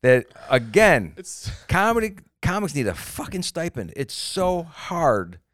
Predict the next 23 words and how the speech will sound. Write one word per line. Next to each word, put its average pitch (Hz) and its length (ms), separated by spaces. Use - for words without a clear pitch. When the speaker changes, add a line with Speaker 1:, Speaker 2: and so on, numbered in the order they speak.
Speaker 1:
right, 131 220
to 120 100
keep - 300
everybody 156 420
so 175 320
entertained 160 600
for 120 140
so 143 280
little. 127 420
For 120 80
tiny 196 460
am-, 165 100
I, 139 200
e-, 156 220
every 165 240
time 156 180
I 135 60
do 131 140
a 123 60
show, 185 200
I 90 140
always 101 260
say, 65 380